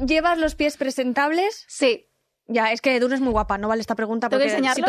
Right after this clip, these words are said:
Speaker 1: todo acompaña. No,
Speaker 2: ¿Me
Speaker 1: pero,
Speaker 2: da-? Ah, vale.
Speaker 1: pero me gusta que me hagas esa pregunta porque veo que el invitado viene como muy predispuesto. Si los tuvieras que enseñar, tú estás
Speaker 2: No,
Speaker 1: dispuesta.
Speaker 2: porque a lo mejor dices, "Eh, no me lo creo".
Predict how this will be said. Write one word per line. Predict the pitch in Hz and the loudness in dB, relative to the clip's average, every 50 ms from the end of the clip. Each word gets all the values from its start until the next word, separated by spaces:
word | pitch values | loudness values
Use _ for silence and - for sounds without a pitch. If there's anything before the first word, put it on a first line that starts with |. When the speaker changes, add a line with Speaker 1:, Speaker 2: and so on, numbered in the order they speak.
| 254 | 2
Speaker 1:
todo | 262 294 | 2 2
acompaña. | 285 285 269 240 226 247 247 269 269 - _ _ | 2 0 -2 -2 -2 -2 -2 -2 -4 -8 _ _
No, | - 339 466 466 480 _ | -4 -2 -2 -4 -6 _
Speaker 2:
¿Me | - 262 269 | -4 -2 0
Speaker 1:
pero, | 277 320 311 | 0 0 0
Speaker 2:
da-? | 294 285 - - - - | -2 -4 -8 -16 -10 -6
Ah, | 285 | -4
vale. | 247 226 220 233 - _ _ _ _ - | -4 -4 -4 -8 -14 _ _ _ _ 0
Speaker 1:
pero | 339 311 311 311 311 | 2 4 4 4 4
me | 311 302 | 2 2
gusta | 311 381 480 - 523 427 | 2 2 2 2 2 0
que | - 302 | 0 0
me | 302 311 | 0 0
hagas | 294 320 294 | 0 0 0
esa | 339 339 | -2 -2
pregunta | 320 339 339 415 427 480 440 | -2 -2 0 0 0 0 0
porque | 359 311 - 294 | 0 -2 0 2
veo | 294 311 349 | 2 2 2
que | 370 427 | 2 2
el | 403 | 2
invitado | 359 349 - 370 381 415 403 | 2 0 2 2 2 2 2
viene | 359 370 370 427 | 0 0 -2 -2
como | 381 381 311 320 294 | -2 -2 0 0 0
muy | 311 311 | 0 0
predispuesto. | 370 415 392 - 320 381 - - 381 269 | 0 -2 -2 -2 -4 -4 -2 -2 -2 0
Si | - 269 | 0 -2
los | 254 247 | -4 -2
tuvieras | 262 254 302 339 | 0 0 0 0
que | 370 415 | 0 -2
enseñar, | 370 359 359 381 415 453 | -2 -2 -2 -4 -4 -2
tú | - 370 | -2 -2
estás | - - 262 | 0 2 4
Speaker 2:
No, | 285 | 4
Speaker 1:
dispuesta. | 294 311 330 320 330 | 4 4 4 2 2
Speaker 2:
porque | - 220 285 | 2 2 2
a | |
lo | 269 262 | 2 2
mejor | 240 247 - 262 277 269 | 2 2 2 2 2 2
dices, | 285 254 226 247 226 220 | 0 0 0 0 0 0
"Eh, | 226 | 0
no | 220 233 | 0 0
me | 240 | 0
lo | 247 240 | 0 0
creo". | - 220 214 214 220 190 | 0 0 -2 -2 -4 -6